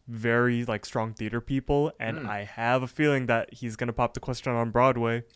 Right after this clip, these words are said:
Speaker 2: Ooh, that's perfect,
Speaker 1: Mm-hmm.
Speaker 2: actually, if that's their thing.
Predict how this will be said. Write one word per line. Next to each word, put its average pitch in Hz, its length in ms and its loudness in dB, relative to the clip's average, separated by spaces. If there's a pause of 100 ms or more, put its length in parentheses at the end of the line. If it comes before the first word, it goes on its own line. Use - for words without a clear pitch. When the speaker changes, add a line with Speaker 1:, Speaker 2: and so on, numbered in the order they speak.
(100)
Speaker 2:
Ooh, 131 640 -6
that's 110 320 -4
perfect, 107 520 -10
Speaker 1:
Mm-hmm. 98 80 -10
Speaker 2:
actually, 92 400 -10
if 90 60 -16
that's 98 300 -8
their 98 340 -6 (180)
thing. 107 340 -6